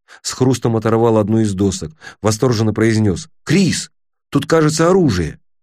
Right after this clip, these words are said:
Почему-то нас это даже не взволновало. Не сговариваясь, мы с Крисом стали выбираться наружу. На смену нам мгновенно нырнули Толик с меломаном.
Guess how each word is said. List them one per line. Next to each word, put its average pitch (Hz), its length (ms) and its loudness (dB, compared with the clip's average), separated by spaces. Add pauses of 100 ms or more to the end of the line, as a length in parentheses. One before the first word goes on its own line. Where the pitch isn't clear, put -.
(580)
Почему-то 131 440 0
нас 139 280 0
это 117 200 -4
даже 117 220 -2
не 117 80 -2
взволновало. 107 920 0 (400)
Не 110 160 0
сговариваясь, 110 880 0 (220)
мы 113 120 0
с 110 60 -6
Крисом 123 320 -2
стали 110 220 -2
выбираться 104 440 0
наружу. 98 500 -2 (520)
На 104 140 2
смену 123 340 2
нам 127 180 2
мгновенно 110 460 0
нырнули 104 460 2
Толик 117 360 0
с - 80 -8
меломаном. 101 640 -2